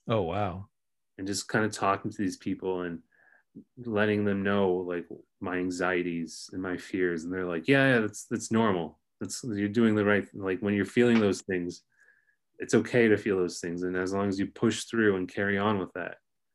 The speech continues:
Speaker 2: And it made me realize that no matter what field I was going into, I, it didn't matter if I became a doctor, lawyer, engineer, or, like, if I, right now I'm, I'm technically professor benign, master's student teacher for first year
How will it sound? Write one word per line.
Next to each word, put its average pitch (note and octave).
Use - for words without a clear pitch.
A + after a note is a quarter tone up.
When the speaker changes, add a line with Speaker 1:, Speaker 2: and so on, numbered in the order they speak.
Speaker 2:
And G2
it G#2
made A#2
me B2
realize G#2+
that F#2
no G#2
matter A2+
what G#2+
field A2+
I G2
was F2+
going F2+
into, F2+
I, G#2
it G#2
didn't A2
matter G2+
if G2
I F#2+
became G2
a F#2
doctor, F#2+
lawyer, F#2+
engineer, F#2
or, F#2
like, F2
if G2
I, F#2+
right G#2+
now G#2
I'm, F#2+
I'm F#2
technically G2
professor G2
benign, F2
master's F#2+
student F#2
teacher F#2
for F2+
first -
year G2